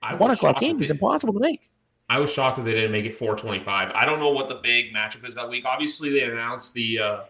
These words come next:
Speaker 1: slate for that Saturday night, which I'll say this right now: that Detroit-Denver game is gonna be a fun one to watch on that
Speaker 2: Yeah.
Speaker 1: Saturday night, week fifteen. But I'm, I'm gonna, I'm gonna look it up right now just 'cause I wanna see if there's any, like, r-, okay, so there's only w-, one matchup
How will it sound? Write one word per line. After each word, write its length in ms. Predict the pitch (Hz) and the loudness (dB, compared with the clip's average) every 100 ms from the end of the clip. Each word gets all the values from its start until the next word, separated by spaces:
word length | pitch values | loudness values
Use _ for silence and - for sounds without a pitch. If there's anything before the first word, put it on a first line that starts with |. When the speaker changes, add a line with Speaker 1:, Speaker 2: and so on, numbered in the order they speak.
| _ _ _ | _ _ _
Speaker 1:
slate 400 | - - 131 95 | -10 -2 0 0
for 80 | 117 | -2
that 180 | 107 107 | -4 -2
Saturday 380 | 101 107 120 123 | 0 0 0 0
night, 180 | 131 | 0
which 140 | 110 117 | 0 -2
I'll 100 | 123 | -2
say 140 | 113 | -2
this 120 | 113 | -4
right 120 | 117 110 | -2 -2
now: 100 | 107 | -2
that 180 | 107 117 | -4 -6
Detroit-Denver 720 | 120 131 127 180 104 104 117 | -8 -2 0 0 -2 -2 -2
game 260 | 131 135 | -2 -2
is 120 | 120 110 | -4 -6
gonna 180 | 107 | -6
be 100 | 101 | -6
a 80 | 98 | -8
fun 320 | - 95 104 | -10 -14 -10
one 160 | 107 107 | -6 -4
to 60 | 104 | -4
watch 360 | 98 - - | -2 -4 -4
on 160 | 120 107 | -10 -8
that 140 | 98 | 2
Speaker 2:
Yeah. 180 | 95 - - _ _ _ | 4 2 -2 _ _ _
Speaker 1:
Saturday 340 | - 107 104 101 | -8 -4 -2 0
night, 220 | 107 104 | 0 0
week 160 | 107 | -4
fifteen. 560 | 107 113 - 117 135 147 - _ _ | -4 -6 -4 -4 -4 -6 -14 _ _
But 240 | 117 110 - | 0 0 0
I'm, 140 | 110 - | -4 -2
I'm 120 | 139 | 0
gonna, 240 | 156 143 123 | 2 4 2
I'm 100 | - | 0
gonna 120 | 156 | 0
look 120 | 123 | 0
it 60 | 113 | 0
up 100 | 107 | 0
right 140 | 104 | -2
now 100 | 101 | -4
just 140 | 101 - | -6 -8
'cause 100 | 110 | -8
I 40 | |
wanna 200 | 104 95 | -6 -6
see 140 | - 104 | -4 -4
if 60 | |
there's 140 | 104 104 | -2 -2
any, 120 | 98 | -2
like, 180 | 95 95 - _ _ _ _ _ 117 | -4 -6 -12 _ _ _ _ _ -14
r-, 360 | 110 110 113 120 - _ - - _ - | -10 -6 -6 -8 -16 _ -20 -20 _ -4
okay, 360 | 127 123 104 | 0 4 2
so 180 | - 147 | 2 2
there's 180 | 139 135 | 4 4
only 240 | 175 190 | 2 2
w-, 280 | 143 131 135 - | 2 -2 -6 -6
one 380 | 135 123 139 | -2 0 0
matchup 560 | 135 110 117 143 143 - | 2 2 4 2 0 -8